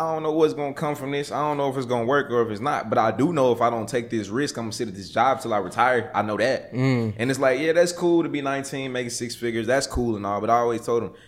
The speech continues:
Speaker 1: "That's really not for me. That ain't my, that ain't what I was put on earth to do. That's not my," you know, that wasn't for me. You see what I'm saying? But I was like, "Man, let me just step out on faith. Let me just jump out here and see what happens." And then when you do that, when you know that's all you got to live off of, like me, it was like, "Shit, all I got is this.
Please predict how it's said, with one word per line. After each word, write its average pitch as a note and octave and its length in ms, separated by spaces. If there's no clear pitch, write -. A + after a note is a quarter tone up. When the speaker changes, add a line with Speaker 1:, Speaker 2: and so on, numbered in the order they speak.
Speaker 1:
"That's A2+ 180
really A2 160
not G#2 200
for B2 140
me. G2+ 160
That G2+ 140
ain't A#2+ 180
my, A2+ 200
that B2 120
ain't B2+ 120
what A#2+ 100
I B2+ 80
was A#2 160
put C3+ 180
on A#2+ 140
earth A#2 220
to G#2 60
do. A#2+ 160
That's A#2 180
not A2+ 220
my," A#2 200
you - 120
know, F3 180
that E3 160
wasn't C#3 320
for B2 100
me. D3 380
You C3+ 140
see D#3 100
what D#3 80
I'm D3+ 60
saying? D#3 320
But C3+ 80
I C#3 120
was C3+ 100
like, B2+ 360
"Man, C3+ 420
let C#3+ 80
me D3+ 100
just C3+ 180
step C3+ 220
out B2+ 120
on B2+ 140
faith. B2+ 340
Let A2 160
me B2+ 100
just A2+ 160
jump A#2+ 240
out A#2+ 140
here A#2 100
and A#2 120
see - 120
what A#2+ 120
happens." B2+ 300
And A#2+ 100
then D#3 160
when D3 100
you C3+ 120
do D#3 160
that, C#3 360
when B2+ 120
you E3 120
know E3 280
that's C#3 180
all C#3+ 180
you C#3 140
got C#3 240
to A#2 60
live C#3+ 200
off C#3+ 200
of, C#3+ 180
like B2+ 200
me, D#3 140
it D3+ 40
was C#3+ 140
like, A#2 220
"Shit, F2+ 280
all A#2 180
I C#3 100
got C3 240
is A2 120
this. C#3 160